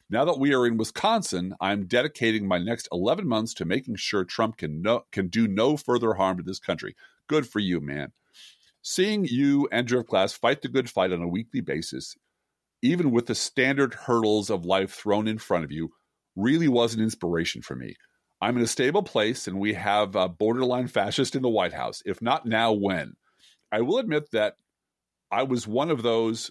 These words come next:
smug people who didn't do much in two thousand sixteen because Hillary was obviously going to beat the racist,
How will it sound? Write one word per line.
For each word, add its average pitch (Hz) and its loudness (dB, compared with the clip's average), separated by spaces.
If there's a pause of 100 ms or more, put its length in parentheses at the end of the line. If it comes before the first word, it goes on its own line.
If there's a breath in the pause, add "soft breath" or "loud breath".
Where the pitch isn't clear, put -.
smug 170 -2
people 107 -2
who 101 -4 (120)
didn't 170 -2 (220)
do 135 4
much 107 2
in 98 0
two 117 -2
thousand 110 0
sixteen 98 -4
because 87 -6
Hillary 170 2
was 110 -2
obviously 120 0
going 104 2
to 101 -2
beat 101 -4
the 95 -2
racist, 92 0